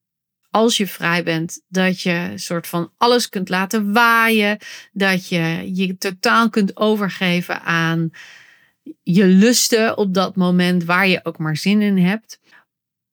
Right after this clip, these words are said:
Maar dat zou ik dus niet aanraden. Ik zou dus adviseren, juist in die vrije ruimte kun je een stevige basis bouwen.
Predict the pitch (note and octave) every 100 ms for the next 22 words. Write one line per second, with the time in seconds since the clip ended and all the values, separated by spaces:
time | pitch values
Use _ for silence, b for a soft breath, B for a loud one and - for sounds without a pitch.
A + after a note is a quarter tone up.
0 | _ G3+ A3+ C#4 D4+ - E4 F4 C#4 F#3+
1 | G3 F#3 G3+ C4+ D4+ - G#3 B3+ B3+ E3+
2 | D#3 E3 - _ C#4+ E4 - B3 A#3 G#3
3 | A3 G#3 - G3 F3+ A#3 B3+ F3 F3+ A3+
4 | _ F#3+ G3 A3 C#4 F#4 F#4+ - - A3
5 | A3 G3+ - G3 G3+ F3+ E3 F3 D4+ G#4
6 | D#4 - F3 C#4 _ _ _ _ _ _
7 | - D#4 E4+ D4+ A#3 G3 - A3 A#3 A#3
8 | A3 - - G#3+ C#4 C#4 E3 E3 - -
9 | - F3+